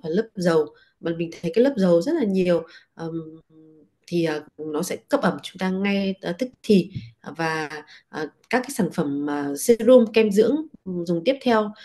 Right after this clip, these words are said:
thì vừa thấm tốt mà, ừm, không, đồng thời không gây khô da. Còn trong cái cơ chế của, ờ, à, Bakuchion thì có một cái phần là nó tăng, tăng cái biểu hiện của các gen mà, à, giúp cân bằng, à, nội môi, cân bằng nước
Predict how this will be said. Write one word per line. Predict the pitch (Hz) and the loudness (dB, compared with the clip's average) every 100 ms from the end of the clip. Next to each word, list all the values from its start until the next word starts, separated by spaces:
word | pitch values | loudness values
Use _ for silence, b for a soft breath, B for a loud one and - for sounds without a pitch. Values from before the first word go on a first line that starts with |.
| B _ | B _
thì | 190 | -2
vừa | 175 180 175 | 2 2 2
thấm | - 175 226 | -2 -2 0
tốt | 285 294 320 - 160 | 0 0 -2 -6 -10
mà, | 160 151 143 - | -10 -8 -12 -14
ừm, | - 170 165 160 | -20 -16 -14 -10
không, | - 175 | -6 -2
đồng | 170 170 | 0 0
thời | 165 | -2
không | - 202 | -2 -2
gây | 202 | -2
khô | 214 196 196 | -2 -2 -2
da. | 202 190 B B B _ | -2 -4 B B B _
Còn | 196 | -4
trong | 190 240 | 0 0
cái | 240 254 | -2 2
cơ | 247 240 | 2 4
chế | 190 190 254 | 2 0 0
của, | 233 180 143 - 143 B B B - | -4 -4 -6 -10 -18 B B B -12
ờ, | 156 147 139 147 156 156 | -8 -6 -8 -10 -10 -8
à, | 156 147 | -8 -4
Bakuchion | 190 208 220 240 226 208 - | 0 0 4 6 6 4 -2
thì | 208 185 - | -2 -2 -2
có | 165 | -4
một | 214 214 | -4 -6
cái | 214 | -4
phần | 190 170 | -2 -2
là | 156 147 _ _ | -4 -8 _ _
nó | 196 - | -12 -4
tăng, | 240 233 | -4 0
tăng | 240 240 | 0 2
cái | 247 | 2
biểu | 196 151 | 2 0
hiện | 147 180 - | 0 -2 -2
của | - 147 | -10 -12
các | - 208 | -12 -2
gen | 226 214 214 B B B 170 | 0 0 -6 B B B -6
mà, | 170 156 151 | -4 -4 -8
à, | 151 151 151 _ _ _ _ - | -10 -12 -14 _ _ _ _ -2
giúp | 226 277 | 0 2
cân | 240 214 | 2 2
bằng, | 180 156 151 151 - B B - | 0 -2 -8 -10 -14 B B -12
à, | 160 | -6
nội | 165 - | -4 -2
môi, | 190 190 214 214 | -2 0 -2 0
cân | 220 190 | -2 -2
bằng | 151 151 | -4 0
nước | 233 | 0